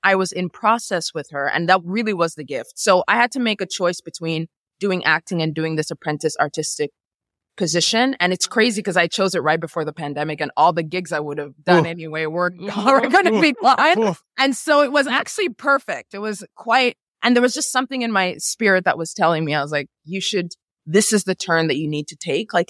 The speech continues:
Speaker 1: add this on." And this opportunity was unique and special to sit under Nina, who's just such a great mentor. And so I, yeah, I was terrified, but like I said, through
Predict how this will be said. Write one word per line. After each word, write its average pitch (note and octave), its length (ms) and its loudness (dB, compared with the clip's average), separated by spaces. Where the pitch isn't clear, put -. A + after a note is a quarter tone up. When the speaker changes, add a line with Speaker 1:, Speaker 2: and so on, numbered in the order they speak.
Speaker 1:
add E3 280 4
this D#3+ 240 -2
on." C#3+ 260 2
And E3 180 -2
this F#3 200 -2
opportunity E3 960 -2
was E3+ 200 -2
unique E3+ 500 -2
and D#3+ 160 -2
special - 460 0
to D#3 100 -12
sit - 260 0
under D3+ 260 2
Nina, D3+ 320 0
who's D#3 160 -4
just D3+ 160 -4
such D#3 140 -8
a D3+ 40 -10
great D3 160 -6
mentor. D3 300 -4
And F#3+ 140 -4
so D#3+ 260 2
I, F3 500 4
yeah, A3 320 4
I F#3 140 2
was G3 280 -4
terrified, A3+ 920 -2
but E3+ 120 -2
like F#3 200 2
I F#3+ 100 2
said, E3+ 360 0
through F3 540 -4